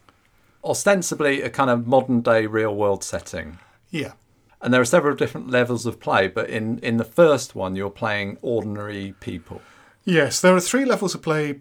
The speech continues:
Speaker 2: uh, which are described as street level, global level, and cosmic level. So if you're playing a street level game, then your characters are just ordinary people. This is the classic horror game thing of your characters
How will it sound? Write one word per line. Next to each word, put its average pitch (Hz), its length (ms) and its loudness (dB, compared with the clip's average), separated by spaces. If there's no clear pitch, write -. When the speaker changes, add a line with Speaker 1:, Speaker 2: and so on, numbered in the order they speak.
Speaker 2:
uh, 147 220 -4
which 139 340 -6
are 135 60 -6
described 147 500 -4
as 135 220 -2
street - 500 -2
level, 139 540 -4
global 127 440 -2
level, 107 360 -10
and 90 240 -16
cosmic - 480 -10
level. - 320 -20
So 156 300 2
if 175 120 -2
you're 247 100 4
playing 233 320 -2
a 156 100 -4
street 170 340 2
level 104 220 -10
game, 76 400 -16
then 160 220 4
your 156 160 4
characters 185 560 -2
are 147 240 -2
just 135 260 -6
ordinary 131 420 -8
people. 76 440 -16
This 175 260 4
is 160 240 0
the 143 300 -4
classic - 560 -4
horror 135 320 -6
game 107 300 -10
thing 101 440 -14
of 90 380 -10
your 117 260 -8
characters 110 720 -10